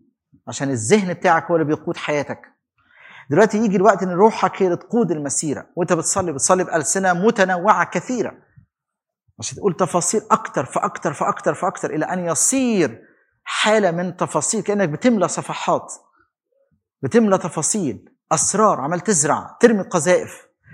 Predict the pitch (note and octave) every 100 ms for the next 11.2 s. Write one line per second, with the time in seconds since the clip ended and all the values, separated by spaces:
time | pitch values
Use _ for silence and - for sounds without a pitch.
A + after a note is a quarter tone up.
0 | - _ E3+ E3+ F#3+ F3 F#3+ E3 - G#3
1 | F3+ E3 D3+ - E3 B2 - D#3+ D3 E3
2 | D#3+ E3 - G#3 - B2+ - - - E3+
3 | F#3+ E3 F3 G3 - - - - - F#3
4 | F#3 A#3 E3+ F3 F3 C#3+ F#3+ D3+ C#3 F3
5 | F3+ - G3 G#3 E3+ F3+ A3+ - C3+ G2
6 | - _ _ _ _ _ _ G3+ A#3 A3+
7 | C3+ - _ _ _ - D3 B2 E3+ D3
8 | C#3 - D3+ D3+ - - D3+ - G3+ F#3
9 | F3 B3 A#3+ - _ _ - E3 - -
10 | F#3+ A#3+ F3 D#3+ - D#3+ D3+ E3 D#3+ F#2
11 | -